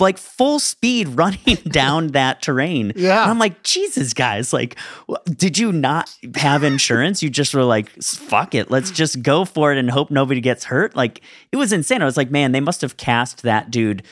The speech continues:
Speaker 1: specifically." They're like, "Find an athlete that we know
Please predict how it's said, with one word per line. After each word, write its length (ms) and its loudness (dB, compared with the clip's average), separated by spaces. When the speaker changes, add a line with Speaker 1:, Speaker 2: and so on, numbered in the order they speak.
Speaker 1:
specifically." 920 0
They're 220 2
like, 180 2
"Find 340 2
an 120 -2
athlete 580 2
that 280 2
we 120 2
know 560 2